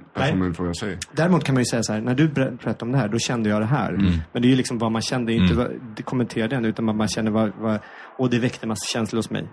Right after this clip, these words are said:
Speaker 2: Eh, jag känner de här, bla, bla, bla, liksom.
Speaker 1: Och det blir ingen, det, för det här känns som att det kan vara upplagt för dålig stämning.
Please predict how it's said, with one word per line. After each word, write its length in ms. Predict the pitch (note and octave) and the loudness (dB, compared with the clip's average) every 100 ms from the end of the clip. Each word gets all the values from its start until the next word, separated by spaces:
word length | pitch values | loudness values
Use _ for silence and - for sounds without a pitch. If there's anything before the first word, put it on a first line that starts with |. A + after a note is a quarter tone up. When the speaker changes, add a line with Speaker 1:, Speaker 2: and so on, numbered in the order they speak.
| - | -6
Speaker 2:
Eh, 60 | A#2 | -2
jag 260 | G2+ G2+ G2+ | 2 2 0
känner 200 | A2 G#2 | 0 0
de 100 | G#2 | 0
här, 160 | G#2+ | 0
bla, 160 | F#2+ G2 | 0 -2
bla, 80 | F#2 | -2
bla, 240 | E2 - - | -4 -6 -12
liksom. 180 | - - | -14 -10
Speaker 1:
Och 80 | - | 0
det 60 | B2+ | 2
blir 200 | B2+ B2+ | 4 4
ingen, 340 | A2+ A2 A2 A#2 A2+ G#2+ | 2 -2 -2 0 0 -2
det, 80 | G#2 | -4
för 80 | G#2+ | 0
det 80 | |
här 140 | G#2+ A2 | 2 2
känns 240 | C3 C#3+ | 0 0
som 100 | A#2 | 0
att 60 | A2 | -2
det 100 | G2 | -2
kan 140 | G2+ | 0
vara 100 | G2+ | 0
upplagt 420 | G2+ - A#2+ G#2 | 0 -4 -4 -4
för 80 | - | -2
dålig 300 | G2 F#2+ F#2+ | 0 0 0
stämning. 460 | F2+ G#2+ F#2+ A2+ | -2 -2 -2 -2